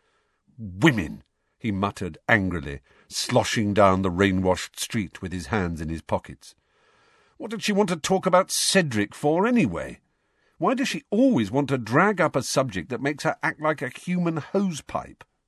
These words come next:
He turned right and broke into a splashy run, and within minutes he was turning into the doorway of the Three Broomsticks. He knew he was too early to meet Hermione,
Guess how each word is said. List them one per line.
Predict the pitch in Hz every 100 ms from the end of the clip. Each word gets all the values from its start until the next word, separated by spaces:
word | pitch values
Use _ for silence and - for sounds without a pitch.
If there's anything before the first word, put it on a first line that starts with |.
| _ _ _ _ _ -
He | - 104
turned | - 131 185
right | 135 87 80 - _ _
and | - 95
broke | 85 117 131
into | 117 101 101
a |
splashy | 95 - - 117 117 123
run, | 101 90 107 73 67 - _ _ - -
and | 107
within | 107 160 175
minutes | 180 107 - - - _
he | 107
was | 98 95
turning | - 120 127 120
into | 127 127
the | 131
doorway | 120 127 110 87 85
of | 87
the | 82 95
Three | - 110 110 107
Broomsticks. | 95 113 98 - 69 - - - _ _ _ _ _ _ _ - -
He | 123
knew | 143 208
he | 131
was | 120 113
too | - 135
early | 139 123 92
to | 107
meet | 110 127
Hermione, | - 85 78 71 69